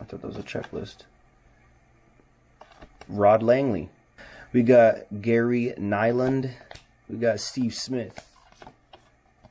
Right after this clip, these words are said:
We got John Carter. Jeez, what's going on here? We got Mark Johnson. We got a rookie card of Ron Brid Armor. Okay. We got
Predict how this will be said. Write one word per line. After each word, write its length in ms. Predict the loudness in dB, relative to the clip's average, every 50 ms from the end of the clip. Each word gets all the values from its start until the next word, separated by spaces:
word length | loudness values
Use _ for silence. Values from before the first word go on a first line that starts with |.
| _ _ _ _ _
We 100 | -6 -4
got 320 | 2 6 6 6 6 4 -2
John 380 | -2 0 0 2 2 0 -2
Carter. 560 | -2 0 0 0 0 0 -2 -6 -10 -12 -18 -20 _ _ _ _ _
Jeez, 580 | -12 -12 -8 -6 -4 -2 -2 -2 -2 -2 -4
what's 140 | -8 -10 -12
going 200 | -8 -4 -2 0
on 180 | 0 0 0 0
here? 220 | -2 -4 -4 -2
We 100 | -4 -2
got 220 | 0 2 2 2 2
Mark 280 | 2 2 2 2 0
Johnson. 580 | 0 0 2 2 0 -2 -4 -8 -10 -10 -12 -14 -16 -20 -20 -20 _ _ _ _ _ -20 -20 -20 -20 -20 -20 _ _ -20 -20 -20 -16 -10
We 120 | -10 -4
got 280 | 2 4 6 6 6 4
a 120 | 2 2
rookie 440 | 0 0 0 0 0 0 0 0 0
card 480 | 0 0 2 4 4 4 4 2 0 -2
of 460 | -2 2 2 4 4 2 0 -2 -8 -14 -16 -18 -20 _ _ -20 -20 _ -20 -20 _ _ -20 -20 -20 -20 _ -20 -20 -18
Ron 600 | -14 -10 -4 -2 -2 0 0 -2 -2 -2 -4 -4
Brid 260 | -2 -2 0 0 0 0
Armor. 480 | 0 0 0 -2 -4 -6 -8 -12 -14 -18 -20 -20 -20 -20 -20 -20 _ _ _ _ -20 -20 -20 -20 -20 _ _ _ _ _ _ -20 -20 -20
Okay. 280 | -16 -14 -10 -10 -10 -12 -12 -16 _ _ -20 -20 -20 -20 -20 _ _ _
We 100 | -6 -2
got 420 | 2 4 6 8 8 6 4 2